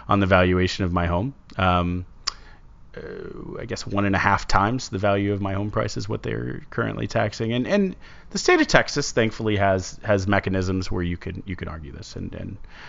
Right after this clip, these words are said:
everyone says, "Oh, you bought your house. Just, just show 'em your, your, your closing, and that, that'll be what they'll tax you on." And that's all I'm asking here.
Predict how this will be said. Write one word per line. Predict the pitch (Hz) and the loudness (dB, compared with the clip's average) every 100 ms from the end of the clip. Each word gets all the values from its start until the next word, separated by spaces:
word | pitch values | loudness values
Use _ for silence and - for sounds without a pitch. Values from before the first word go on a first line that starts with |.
| - - | 2 6
everyone | 143 131 110 | 10 10 8
says, | - 98 87 - 104 | 4 2 2 -4 -10
"Oh, | 92 | -10
you | 92 | -10
bought | - 101 - | -6 -4 -4
your | 90 | -4
house. | 82 82 | -2 -4
Just, | - - - | -6 -8 -10
just | - - | -12 -6
show | 101 | -4
'em | 82 | -4
your, | 80 80 - - | -4 -6 -10 -10
your, | 82 85 - - - | -10 -10 -14 -14 -8
your | 92 | 4
closing, | 147 147 123 120 110 104 | 8 10 8 4 4 2
and | 87 | 0
that, | 90 87 | -2 -2
that'll | 85 | -4
be | 82 82 | -4 -8
what | 87 87 85 | -8 -10 -10
they'll | 90 | -8
tax | - - - | -8 -8 -8
you | 90 | -8
on." | 85 | -4
And | 156 | 0
that's | 226 - | 0 0
all | 73 | -4
I'm | 80 80 | -6 -6
asking | 87 - 90 | -8 -8 -8
here. | 90 90 | -6 -8